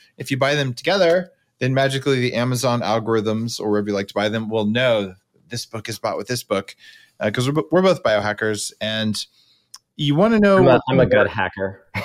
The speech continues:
Speaker 1: Yeah, gut hacker. It's like, what's gonna work for you? Because it's just not the same as everyone else. And, and you did do that well. And I think you covered new ground in the book, which is just hard to do. So kudos, man. Thanks for writing it.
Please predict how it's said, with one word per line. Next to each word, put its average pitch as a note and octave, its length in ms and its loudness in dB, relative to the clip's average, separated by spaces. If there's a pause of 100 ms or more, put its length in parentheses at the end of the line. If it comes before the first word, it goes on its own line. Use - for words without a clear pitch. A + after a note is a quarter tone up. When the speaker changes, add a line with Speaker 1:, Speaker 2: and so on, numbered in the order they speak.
(120)
Speaker 1:
Yeah, C3+ 280 4
gut C3+ 220 2
hacker. G2+ 320 -2
It's G#2 80 -4
like, D#3 100 0
what's G#3 160 2
gonna B3 220 2
work A3 220 4
for A3 100 -6
you? A3+ 460 -2 (100)
Because E3+ 320 0
it's F3+ 100 -2
just - 180 -4
not C4 180 0
the A3 80 0
same B2+ 320 -2
as G2+ 80 -2
everyone F#2+ 220 -4
else. F2+ 220 -6
And, G#2+ 220 -6
and D3+ 180 -2
you F3 120 -2
did G3 160 4
do G3 100 2
that C3+ 180 2
well. A2 260 2
And G#2+ 140 -2 (360)
I C#3+ 160 2
think G3+ 240 0
you C3 80 0
covered A#2+ 260 -2
new A2+ 80 0
ground C3 240 0
in G#2 60 -4
the G2 60 -8
book, F2+ 220 -6
which G#2+ 200 -6
is G2+ 160 -8
just - 320 -8
hard G#2+ 160 -4
to A#2+ 40 -10
do. B2+ 120 -4
So - 180 -8
kudos, - 460 -4
man. - 180 -10
Thanks A2+ 240 -8
for - 80 -14
writing - 220 -4
it. - 120 -12